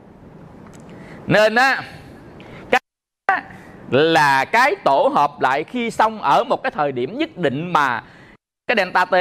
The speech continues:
đó mình xác định đó. Như vậy con người mình á,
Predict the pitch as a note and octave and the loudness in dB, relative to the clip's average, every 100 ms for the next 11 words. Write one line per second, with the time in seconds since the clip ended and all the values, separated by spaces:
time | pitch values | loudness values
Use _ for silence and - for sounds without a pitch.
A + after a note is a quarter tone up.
0 | F3+ F3 C4 - D#3+ B2+ - D#3+ A#2+ D3 | 2 2 0 -2 -4 -2 -4 -2 -2 0
1 | F3+ - - - - - - - - - | 0 -2 -14 -20 -20 -20 -20 -20 -20 -20
2 | - - - B3 A3+ F3+ A3 A3+ F#3+ F3 | -20 -8 2 4 4 4 4 4 2 2
3 | E3+ D#3 G3 C4 | 2 2 2 0